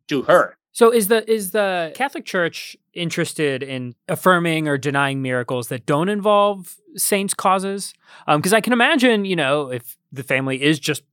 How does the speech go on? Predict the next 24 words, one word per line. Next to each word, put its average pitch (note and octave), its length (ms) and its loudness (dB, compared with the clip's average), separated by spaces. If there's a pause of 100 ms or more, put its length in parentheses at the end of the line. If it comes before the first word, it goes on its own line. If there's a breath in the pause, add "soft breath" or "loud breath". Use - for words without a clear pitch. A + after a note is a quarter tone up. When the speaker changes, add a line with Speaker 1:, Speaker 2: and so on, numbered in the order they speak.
(100)
Speaker 2:
you D3+ 100 -14
know, - 80 -14
praying B2+ 300 -6
to - 40 -8
God B2 440 0
to A#2+ 80 -10
heal C3 200 -6
this, A2+ 320 -8
Speaker 1:
Yeah. A2+ 120 -2
Speaker 2:
heal C3 120 2
our A2+ 80 -4
son, C#3 360 -2
heal B2+ 200 -4
our, A2 200 -4 (300 soft breath)
heal C#3 180 -2
our A#2 120 -4
friend, B2+ 520 -4 (140)
and A2 340 -4 (160)
something A#2+ 380 -4
miraculous A#2 600 -2
happens, C#3 540 -2
it's C3+ 200 -10
not G3+ 240 2
like, D3+ 400 -2